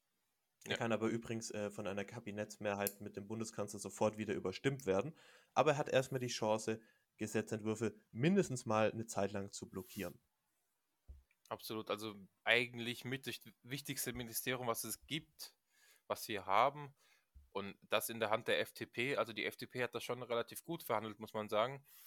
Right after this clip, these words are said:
Speaker 2: Wenn man bedenkt, dass sie auch das Verkehrsministerium bekommen haben und aber auch, ähm, das Bildungsministerium. Ich sag's nochmal, die Kernthemen der F D P jetzt, wie bei den Grünen und wie bei der S P D,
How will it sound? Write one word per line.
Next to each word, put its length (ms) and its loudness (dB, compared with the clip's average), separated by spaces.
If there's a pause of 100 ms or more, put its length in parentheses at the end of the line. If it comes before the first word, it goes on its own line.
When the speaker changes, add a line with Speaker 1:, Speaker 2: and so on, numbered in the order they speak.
(280)
Speaker 2:
Wenn 100 -2
man 80 -2
bedenkt, 240 2
dass 120 -2
sie 40 4
auch 80 0
das 160 -10
Verkehrsministerium 840 -2
bekommen 340 -2
haben 220 2 (420)
und 260 -2
aber 260 6
auch, 360 4
ähm, 380 0 (260)
das 160 -6
Bildungsministerium. 960 -4 (720)
Ich 80 -8
sag's 260 4
nochmal, 460 2 (760)
die 120 -10
Kernthemen 500 4
der 100 4
F 120 0
D 100 -6
P 220 -4
jetzt, 340 -4
wie 140 -2
bei 100 8
den 140 -2
Grünen 300 -4
und 100 -6
wie 40 -14
bei 120 -2
der 100 4
S 140 -2
P 100 -4
D, 320 -2